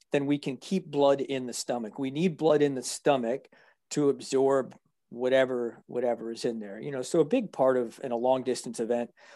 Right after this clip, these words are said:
ultra cycling, ultra triathlon, ultra running, is having a certain amount of fuel in the system before the race, and then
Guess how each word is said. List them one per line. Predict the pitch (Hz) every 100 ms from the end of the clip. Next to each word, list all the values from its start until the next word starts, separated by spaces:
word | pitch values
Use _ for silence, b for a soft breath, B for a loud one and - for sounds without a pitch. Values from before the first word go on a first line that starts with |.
| B
ultra | 147 143 139
cycling, | - - 139 - 120
ultra | 113 127 - 117
triathlon, | 120 107 110 - 110 107
ultra | 113 143 -
running, | 113 131 123 110 127 _ _ _ _ _ _ _ _
is | 143 135
having | 151 143 135
a |
certain | - 151 139
amount | 131 123
of | 104
fuel | - 131 123 123 B B B B B B _
in | 170 160
the |
system | 139 147 139 147 135 123 _ _
before | 120 - 139
the | 135
race, | 127 131 139 - - _ _ _
and | 127 113
then | 120 120 120 113